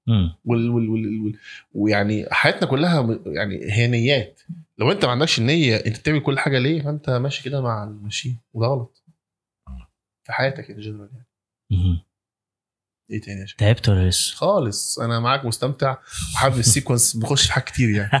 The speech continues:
Speaker 1: <laughs> انت الجيم بادئ، بادئ بقاله قد ايه كده؟
Speaker 2: والله شهرين تلاتة.
Speaker 1: جامد، بس انت
Speaker 2: حلو.
Speaker 1: كان في قبلها كورة كمان، انا عارف، وكان في اصابات وحركات، شفت انا مراقبك ازاي؟
Speaker 2: آه، انت برنس يا شيخ.
Speaker 1: بتلعب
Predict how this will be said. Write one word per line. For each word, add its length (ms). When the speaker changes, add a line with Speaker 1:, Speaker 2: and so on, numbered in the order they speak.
Speaker 1:
<laughs> 480
انت 160
الجيم 580
بادئ، 400
بادئ 180
بقاله 220
قد 160
ايه 120
كده؟ 220
Speaker 2:
والله 360
شهرين 400
تلاتة. 320
Speaker 1:
جامد، 220
بس 100
انت 80
Speaker 2:
حلو. 80
Speaker 1:
كان 80
في 140
قبلها 300
كورة 300
كمان، 240
انا 160
عارف، 240
وكان 140
في 160
اصابات 400
وحركات، 560
شفت 240
انا 200
مراقبك 460
ازاي؟ 220
Speaker 2:
آه، 120
انت 140
برنس 300
يا 60
شيخ. 160
Speaker 1:
بتلعب 280